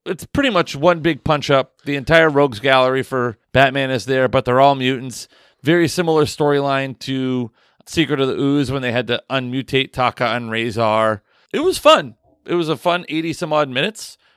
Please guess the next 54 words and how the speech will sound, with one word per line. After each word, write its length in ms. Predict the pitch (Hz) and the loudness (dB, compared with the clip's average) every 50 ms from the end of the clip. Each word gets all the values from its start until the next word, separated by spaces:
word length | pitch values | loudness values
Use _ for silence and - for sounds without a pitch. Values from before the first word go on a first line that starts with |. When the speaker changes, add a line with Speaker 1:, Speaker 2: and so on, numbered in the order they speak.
| _ | _
Speaker 2:
I 140 | - - 123 | -6 -4 -4
enjoyed 400 | 131 131 131 117 117 135 135 147 | -4 -4 -6 -4 -2 -2 0 0
it. 180 | 175 190 - _ _ _ | 0 -2 -4 _ _ _
You 120 | _ 120 120 | _ -4 -2
got 140 | 131 131 | -2 -2
a 20 | 127 | 0
little 180 | 127 135 139 | 0 -2 -2
bit 140 | 127 123 127 | -2 -2 -4
of 60 | 127 | -4
everybody 420 | - - 127 135 135 123 139 139 143 | -4 -4 -6 -6 -4 -4 -4 -4 -4
in 120 | 143 143 | -4 -4
there. 300 | 147 147 147 151 147 - _ _ - | -2 0 0 0 -2 -4 _ _ -8
They 100 | 117 107 | -6 -6
have 100 | 110 110 | -6 -6
a 60 | 110 | -8
pizza 240 | - 131 123 - - | -10 -12 -12 -12 -6
part 200 | - 127 127 123 | -2 -2 -2 -2
at 80 | 120 | -2
the 120 | - 131 135 | -4 -4 -2
end. 300 | 151 160 170 170 156 - _ _ - | -2 -2 -4 -6 -10 -14 _ _ -2
Batman 420 | 117 120 117 120 123 123 123 120 | -2 -2 0 -2 -4 -6 -6 -6
says, 220 | - 127 120 101 - | -8 -8 -8 -8 -6
"Cowabunga." 800 | - 123 120 117 113 120 156 165 165 165 165 160 160 160 - _ _ _ _ _ _ _ _ _ _ _ _ _ _ _ _ _ | -4 -2 0 0 0 0 -2 -2 0 -2 -2 -2 -2 -4 -8 _ _ _ _ _ _ _ _ _ _ _ _ _ _ _ _ _
The 60 | - 107 | -12 -6
Shredder's 420 | - 131 135 123 123 123 113 104 - _ _ _ | -2 0 0 0 0 -2 -4 -6 -10 _ _ _
supposed 280 | - - 143 143 - - | -8 -4 -4 -4 -2 -4
to 40 | 143 | -6
be 60 | 143 | -4
dead, 240 | 123 139 139 143 131 | -2 0 0 0 0
but 100 | 117 120 | -2 -4
I'm 100 | 110 104 | -6 -8
sure 180 | 98 - 113 110 | -10 -8 -8 -8
he's 120 | 107 104 101 | -8 -8 -8
alive. 640 | 107 123 143 165 170 165 165 156 160 156 127 - - | -6 -2 0 0 0 0 0 -2 -4 -4 -6 -10 -10
Speaker 1:
Yeah, 120 | 135 120 | -12 -10
there's 160 | 107 110 107 101 | -10 -12 -14 -16
a 40 | 104 | -16
post-credit 480 | - 120 107 - - 113 104 101 - | -16 -16 -16 -16 -16 -16 -16 -14 -16
scene 260 | - - 117 110 110 | -16 -16 -16 -16 -16
where 80 | 110 107 | -18 -18
he's 300 | 95 117 113 101 98 98 - | -16 -16 -16 -16 -18 -18 -20
a 60 | 117 | -20
Joker 320 | 104 98 101 95 - 101 | -18 -18 -18 -18 -18 -18
now. 240 | 101 101 98 104 - _ _ _ | -18 -16 -18 -18 -20 _ _ _
Speaker 2:
Oh, 100 | 131 120 | 0 2
I, 160 | 120 120 123 - 117 | 2 2 0 -2 -6
I 40 | 117 | -8
missed 260 | 113 113 101 - - | -8 -10 -10 -12 -14
the 40 | 95 | -14
post-credit 460 | - 110 117 - - - 117 113 - | -14 -14 -14 -14 -12 -12 -12 -12 -14
scene. 300 | - - - - - - _ | -16 -20 -20 -20 -20 -20 _
Speaker 1:
That's 160 | - 101 - - | -20 -20 -20 -20
all 60 | - | -20
right. 80 | - | -20